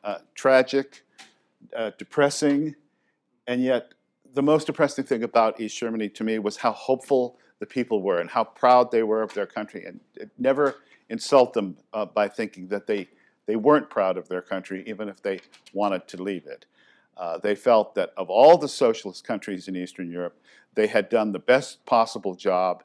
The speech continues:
to create the best possible society, the highest form of technology. You'll see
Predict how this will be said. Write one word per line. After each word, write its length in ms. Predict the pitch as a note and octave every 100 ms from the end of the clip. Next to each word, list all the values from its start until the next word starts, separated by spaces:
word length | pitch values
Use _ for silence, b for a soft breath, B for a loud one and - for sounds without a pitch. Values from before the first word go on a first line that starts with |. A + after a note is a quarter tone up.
| _
to 140 | G2+
create 400 | - A#2 G#2+ G#2+
the 40 | -
best 360 | A2 A#2 -
possible 480 | - G2+ - - F2+
society, 680 | - - - F#2 F#2 F2 E2+ b b b _
the 60 |
highest 580 | G2+ B2 B2 B2+ - -
form 300 | - A2 G#2
of 140 | F#2 -
technology. 800 | A2 - G2 G2 F#2+ - F#2 - b b
You'll 180 | A#2 C3
see 440 | - D3+ C#3 C#3